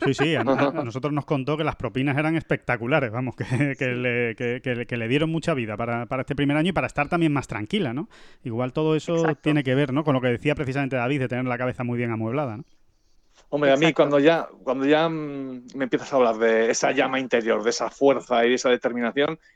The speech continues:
Speaker 2: ya se me empiezan a poner los dientecitos
Speaker 1: <laughs>
Speaker 2: largos, porque al final, al final en el, en el deporte profesional, y no digamos en el golf,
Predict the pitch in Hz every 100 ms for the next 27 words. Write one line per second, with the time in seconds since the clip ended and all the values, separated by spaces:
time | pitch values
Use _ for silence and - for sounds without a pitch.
0 | _ - 156 220 262 - 170 139 127 147
1 | 160 165 147 127 151 160 147 131 113 143
2 | 139 165 156 117 104 107 104 92 92 165
3 | - - 139 - 127 123 120 131 139 131
4 | 147 170 - - - 139 127 - 160 170
5 | 180 214 185 160 143 139 131 127 120 139
6 | 147 160 147 139 143 139 156 143 117 131
7 | 131 131 123 127 120 139